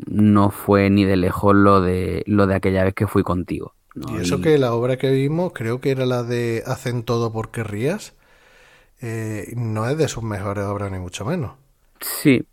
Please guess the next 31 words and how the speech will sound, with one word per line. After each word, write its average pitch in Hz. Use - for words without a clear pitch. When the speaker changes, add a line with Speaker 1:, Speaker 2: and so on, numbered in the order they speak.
Speaker 1:
sí, 120
vamos, 107
yo, 110
por 117
ejemplo, 110
en 92
estos 104
días, 110
pues, 104
me, 95
me 101
he 104
revisto 107
El 92
Grande 98
Hitos, 104
y 95
El 95
Grande 92
Hitos 95
es -
que, -
es 92
que -
todos 110
los, 104
todos 107
los 104
números 101
de 101
ese, 104